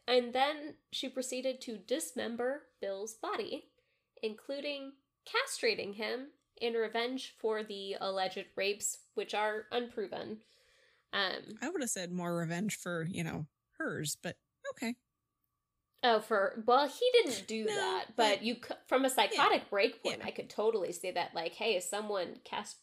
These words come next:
Speaker 1: like
Speaker 2: Someone did this to me without me asking, I'm gonna
Speaker 1: Yeah.
Speaker 2: do it to you. Yeah.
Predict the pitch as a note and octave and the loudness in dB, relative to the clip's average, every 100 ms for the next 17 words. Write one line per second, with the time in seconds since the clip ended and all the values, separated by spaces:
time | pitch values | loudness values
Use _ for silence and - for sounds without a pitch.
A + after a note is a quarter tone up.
0 | - G3 - - _ _ _ - - F3+ | -12 -10 -10 -16 _ _ _ -10 -4 -2
1 | F#3 F#3 D#3 F#3 - F3+ F#3 F#3+ F#3+ F#3+ | 0 -2 -4 -6 -6 -4 -2 -2 -2 -4
2 | - _ _ _ - G3 F#3 F#3 F3+ F#3+ | -8 _ _ _ -6 -2 -2 -4 -4 -4
3 | - G#3 G#3+ F3 G3+ F#3 E3 F3+ - A3 | -4 -4 -2 2 2 2 0 0 -2 -2
4 | C4 D#3+ F3 - F4+ G3 | -2 -2 -4 -4 -4 -4